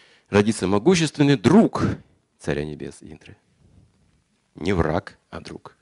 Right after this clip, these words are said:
Дити сказала: «Будь уверен, я в точности исполню все твои правила и предписания». И вот тут целая глава описывает,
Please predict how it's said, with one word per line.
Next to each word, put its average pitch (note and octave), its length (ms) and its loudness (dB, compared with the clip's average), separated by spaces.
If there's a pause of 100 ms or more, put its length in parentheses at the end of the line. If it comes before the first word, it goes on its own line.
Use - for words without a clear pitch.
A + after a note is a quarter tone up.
(1800)
Дити F#2 180 -4
сказала: F#2 400 0 (600)
«Будь F3 260 4
уверен, F#3 380 4 (720)
я E2+ 140 0
в - 80 -10
точности E2 560 -6
исполню - 480 -16 (220)
все - 280 -16
твои - 440 -16 (180)
правила - 360 -14
и A#2 60 -18
предписания». - 580 -14 (1600)
И A2 60 8
вот C3 120 8
тут G#3 180 6
целая D3 240 8
глава B2 360 8
описывает, D#2 580 -6